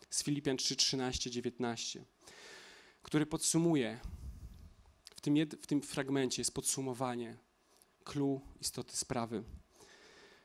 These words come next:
"Bracia, nie uważam się za kogoś,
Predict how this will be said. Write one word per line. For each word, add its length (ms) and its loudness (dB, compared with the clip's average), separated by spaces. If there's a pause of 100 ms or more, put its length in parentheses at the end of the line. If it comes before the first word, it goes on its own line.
(140)
"Bracia, 500 10 (920)
nie 120 10
uważam 380 12
się 140 6
za 140 4
kogoś, 680 4